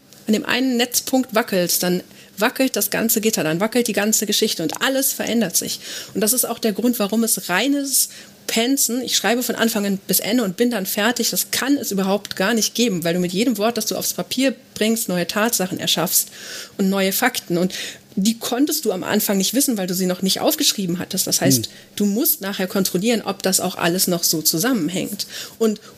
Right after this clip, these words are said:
Speaker 1: umgekehrt, du kannst noch so genau planen. Du kannst dir jede Szene im Detail mit, mit einem Parag-, äh, Absatzparagraphen da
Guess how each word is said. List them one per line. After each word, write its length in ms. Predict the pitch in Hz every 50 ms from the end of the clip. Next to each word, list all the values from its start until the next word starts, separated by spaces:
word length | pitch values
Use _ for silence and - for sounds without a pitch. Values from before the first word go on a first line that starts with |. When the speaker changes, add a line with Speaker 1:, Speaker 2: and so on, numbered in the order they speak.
| - -
Speaker 1:
umgekehrt, 580 | 302 330 330 277 214 - - - 180 185 190
du 60 | 220
kannst 320 | 214 - 240 226 226 - -
noch 320 | 202 208 220 269 - -
so 160 | - - 226
genau 320 | 208 220 202 196 196 190 180
planen. 440 | 185 - - 277 285 262 202 190 180
Du 40 | 196
kannst 360 | 190 - 226 208 202 - -
dir 60 | 208 196
jede 360 | 180 180 233 277 302 302 285
Szene 360 | - - - 311 302 254 214 -
im 140 | 185 196 190
Detail 460 | 196 196 - - 294 285 294 262 226
mit, 260 | 226 226 226 - - - - - - - - -
mit 200 | 202 202 208 -
einem 120 | 208 214 208
Parag-, 360 | - - 277 277 262 233 - - - - - - - - -
äh, 240 | 208 202 190 185 -
Absatzparagraphen 1160 | - 262 - - 254 233 240 - - - - - - 214 214 208 - 220 220 226 - 214 202
da 260 | 208 208 208 202